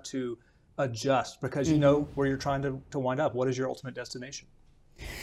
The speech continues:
Speaker 2: Well, and I think too, I think with, you know, the course correcting, sometimes you might need to kinda go a different direction, right? And, and you need to be able to give yourself that grace and that flexibility to make those course corrections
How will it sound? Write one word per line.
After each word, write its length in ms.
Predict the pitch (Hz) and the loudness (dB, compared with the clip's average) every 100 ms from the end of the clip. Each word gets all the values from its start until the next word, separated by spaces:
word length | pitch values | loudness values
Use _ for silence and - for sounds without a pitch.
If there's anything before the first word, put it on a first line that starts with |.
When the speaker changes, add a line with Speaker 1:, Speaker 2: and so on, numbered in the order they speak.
| - - - | -10 -4 4
Speaker 2:
Well, 160 | 254 277 | 4 6
and 100 | 285 | 4
I 80 | |
think 300 | 285 392 302 | 4 2 2
too, 680 | - - 247 269 220 156 151 | 2 2 4 6 6 6 6
I 120 | - 170 | 4 2
think 360 | 220 214 208 | 4 2 2
with, 400 | 196 185 165 160 - - - - - - | 6 8 8 4 -4 -14 -14 -12 -8 2
you 100 | 196 | 6
know, 120 | 190 | 8
the 80 | 156 | 6
course 340 | - 202 - | 6 6 6
correcting, 560 | - 165 160 170 165 151 | 2 6 6 6 4 4
sometimes 560 | 208 254 311 320 254 214 | 4 4 6 6 6 4
you 80 | |
might 360 | 233 226 220 - | 6 4 2 2
need 160 | 214 208 | 2 2
to 60 | - - - | -2 -16 -6
kinda 200 | - 240 | 2 4
go 120 | 220 | 8
a 60 | 196 | 8
different 340 | 214 214 180 | 6 4 2
direction, 680 | 156 151 202 - - 87 85 - 78 - - | 6 6 6 2 -2 -2 -6 -6 -10 -2 6
right? 380 | 156 226 262 - - - - | 6 6 0 -8 -12 -12 2
And, 200 | 180 175 202 | 4 4 6
and 180 | 196 196 | 6 6
you 60 | |
need 200 | 202 214 | 6 4
to 40 | 185 | 6
be 140 | 196 | 6
able 180 | 185 175 | 6 4
to 80 | 165 | 4
give 220 | 180 180 | 2 2
yourself 300 | 170 170 165 | 4 4 6
that 140 | 156 | 4
grace 300 | - 175 190 | 6 4 6
and 100 | 170 | 4
that 140 | 160 - | 2 4
flexibility 960 | 165 - 151 147 214 208 160 151 151 | 4 4 2 6 8 8 6 4 4
to 360 | 151 160 151 143 - - 170 | 4 4 4 2 -4 -2 6
make 280 | 185 240 | 6 6
those 180 | 202 180 | 4 4
course 280 | - 175 165 | 6 6 6
corrections 680 | - 151 147 - 151 151 | 4 6 6 4 4 4